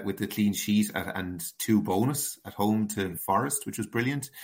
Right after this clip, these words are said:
And then the surprise of the week was Neco Williams.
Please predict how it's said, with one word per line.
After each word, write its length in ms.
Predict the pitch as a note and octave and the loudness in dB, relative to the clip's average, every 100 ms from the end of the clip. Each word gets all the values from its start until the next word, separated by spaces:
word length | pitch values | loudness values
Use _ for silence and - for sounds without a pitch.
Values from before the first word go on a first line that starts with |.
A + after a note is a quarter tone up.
| - - _ - | -16 -18 _ -6
And 140 | F2 | 0
then 140 | G2+ | 0
the 80 | F#2+ | 0
surprise 480 | - - G2 G#2+ C3+ | -2 0 4 6 6
of 100 | A2+ | 4
the 80 | G2+ | 2
week 260 | G2+ G2 | 4 2
was 140 | G2 E2 | 0 -2
Neco 240 | F2 - | -4 -4
Williams. 540 | D#2+ F#2 F2+ D#2 - | -4 -2 -4 -6 -10